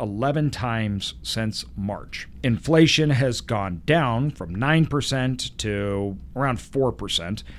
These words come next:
but their target rate is two percent. So we're still, we're got about fifty percent more to go on that. Um, and they are proceeding carefully 'cause the Fed's doing this as they walk a fine line. We call it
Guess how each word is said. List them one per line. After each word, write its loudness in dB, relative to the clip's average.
but -2
their -2
target 0
rate -6
is -2
two 6
percent. -6
So -4
we're -2
still, -2
we're 0
got 2
about 0
fifty -2
percent -2
more -2
to -4
go 0
on -2
that. 2
Um, 4
and 2
they 2
are 0
proceeding 0
carefully 0
'cause -6
the -6
Fed's 0
doing 0
this -4
as -8
they -4
walk -4
a -8
fine 0
line. 0
We -4
call 0
it -8